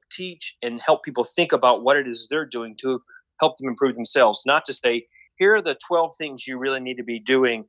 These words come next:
to improve it. I'll explain numbers one and two. You come work with us and we'll explain the rest."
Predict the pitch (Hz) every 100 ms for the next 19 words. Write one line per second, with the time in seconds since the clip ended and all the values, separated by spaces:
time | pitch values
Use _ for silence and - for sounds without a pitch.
0 | _ - 120 110 - 151 117 110 135 156
1 | 123 - 139 127 120 123 113 110 117 117
2 | 107 - 147 110 104 _ _ - 165 -
3 | 139 135 175 - 120 113 107 110 113 113
4 | 107 - 117 104 101 95 117 - -